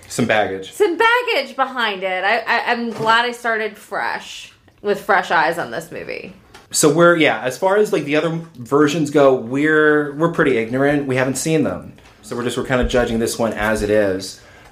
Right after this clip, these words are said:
Speaker 1: Um, and this particular version, it's, it's made, like, over forty million this weekend. It's got, like, a ninety-one percent on Rotten Tomatoes, so critics are liking it. Pe-, a lot of people are seeing it.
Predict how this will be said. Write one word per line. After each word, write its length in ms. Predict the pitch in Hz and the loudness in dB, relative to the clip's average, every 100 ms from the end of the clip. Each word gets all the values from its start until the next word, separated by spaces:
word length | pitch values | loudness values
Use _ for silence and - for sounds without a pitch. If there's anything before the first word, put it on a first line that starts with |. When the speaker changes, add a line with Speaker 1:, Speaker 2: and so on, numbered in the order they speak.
| - | -4
Speaker 1:
Um, 340 | 110 110 107 127 | 2 4 4 2
and 100 | 151 | 0
this 140 | 156 | 2
particular 440 | 196 190 180 165 | 2 2 2 2
version, 520 | 151 165 175 156 135 131 | 4 4 2 -2 -4 -4
it's, 720 | 127 131 131 131 - - 101 | -4 0 0 -2 -6 -8 -10
it's 160 | 95 | -4
made, 80 | 117 | 0
like, 140 | 110 110 | 2 4
over 160 | 107 | 4
forty 320 | - 113 107 | 2 0 0
million 340 | 113 104 104 110 | 2 0 0 -2
this 240 | 104 - | -4 -4
weekend. 580 | 107 107 107 107 101 101 - - | -4 -2 -2 -2 -4 -8 -16 -12
It's 120 | 98 | -2
got, 160 | 113 101 | 0 0
like, 80 | |
a 80 | 101 | 0
ninety-one 600 | 101 117 120 117 113 113 | 0 0 -2 -6 -4 -6
percent 500 | 113 92 - 127 127 | -8 -10 -2 0 0
on 100 | 104 | -2
Rotten 240 | 104 95 90 | -2 -4 -4
Tomatoes, 340 | 120 123 117 | -2 0 0
so 120 | 101 | -4
critics 400 | - 131 127 - | 0 2 2 0
are 60 | 127 | 0
liking 400 | 117 113 113 117 | 2 0 0 -2
it. 280 | 113 110 - | -2 -2 -6
Pe-, 80 | |
a 40 | - | -2
lot 160 | 107 | 0
of 60 | - | 2
people 200 | 131 120 | 0 -2
are 80 | 104 | -4
seeing 340 | - 107 107 | -4 -4 -2
it. 300 | 107 107 107 | -4 -6 -10